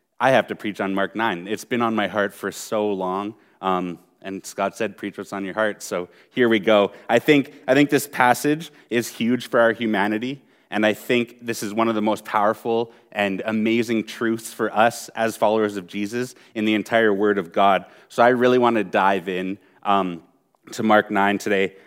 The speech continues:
I would like to re-, I know we've heard it already, but I'd like to reread Mark nine twenty to twenty-five. And it goes, "And they brought the boy to him. And when the spirit saw him, immediately it convulsed the boy,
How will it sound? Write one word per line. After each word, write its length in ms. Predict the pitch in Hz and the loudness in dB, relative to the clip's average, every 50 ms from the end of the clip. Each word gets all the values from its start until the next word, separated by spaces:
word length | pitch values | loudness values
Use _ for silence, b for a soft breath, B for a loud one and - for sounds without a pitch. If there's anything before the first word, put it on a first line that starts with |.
| B | B
I 80 | B 123 | B 4
would 100 | 127 127 | 4 4
like 140 | 143 147 143 | 2 -2 -2
to 120 | - 143 | -2 -2
re-, 300 | 117 113 127 127 127 135 | 0 0 0 0 0 0
I 140 | - 120 123 | 2 2 4
know 100 | 131 135 | 4 4
we've 180 | 131 131 117 - | 4 2 2 2
heard 200 | - 127 123 123 | 2 0 2 2
it 100 | 123 120 | 4 4
already, 320 | 117 113 117 120 127 127 | 4 6 4 4 4 2
but 140 | 120 120 113 | 2 4 4
I'd 120 | 113 110 | 4 4
like 160 | 113 120 113 | 2 0 0
to 120 | - 127 113 | -2 -4 -4
reread 440 | 107 113 113 113 107 113 120 117 107 | -2 -2 -2 -2 -2 -2 -2 -2 0
Mark 280 | 110 110 110 - - | 0 0 0 0 -2
nine 400 | 110 107 107 107 110 113 117 117 b b b b b b - | -2 -2 0 0 0 -2 -4 -6 b b b b b b -8
twenty 320 | - - 120 113 117 117 | -2 2 2 4 4 4
to 120 | 110 117 | 2 2
twenty-five. 760 | 107 - - 120 117 113 107 - - 113 104 104 101 113 131 - - - _ _ _ _ _ _ _ _ _ _ _ _ _ _ _ _ _ _ - | 0 0 0 0 2 0 0 2 4 4 6 6 6 4 4 0 -6 -18 _ _ _ _ _ _ _ _ _ _ _ _ _ _ _ _ _ _ -4
And 80 | 104 110 | 0 0
it 60 | 110 | 0
goes, 460 | - 117 113 104 101 95 95 - - _ _ _ _ _ _ _ _ _ _ _ _ | 2 4 4 4 4 2 -2 -6 -16 _ _ _ _ _ _ _ _ _ _ _ _
"And 160 | - 117 120 | -2 0 2
they 60 | 123 120 | 2 2
brought 320 | 113 - 123 127 131 127 | 4 6 8 8 8 6
the 100 | - 123 | 4 -2
boy 260 | 104 98 107 101 101 | -2 0 0 2 2
to 80 | 98 90 | 0 0
him. 260 | 82 95 87 85 82 - _ _ _ _ _ _ - | -4 -6 -8 -8 -10 -14 _ _ _ _ _ _ -4
And 120 | 117 120 | -2 0
when 80 | 123 123 | 2 2
the 80 | 123 113 | 0 0
spirit 420 | - - - 123 123 123 117 - | -4 -4 -2 0 0 0 0 -2
saw 240 | - - 113 107 101 | -2 0 2 2 2
him, 300 | 95 117 120 127 170 175 b b b b | 2 0 -4 -4 -4 -6 b b b b
immediately 540 | 104 107 113 120 123 135 143 139 127 127 117 | -2 0 2 4 4 4 4 4 4 4 2
it 160 | 117 117 - | 2 -2 -4
convulsed 480 | - 110 98 92 107 113 123 - - | -6 -4 0 2 2 2 2 0 -2
the 80 | - 120 | -6 -6
boy, 380 | 107 - 101 98 95 95 98 | -4 -2 0 0 0 0 -2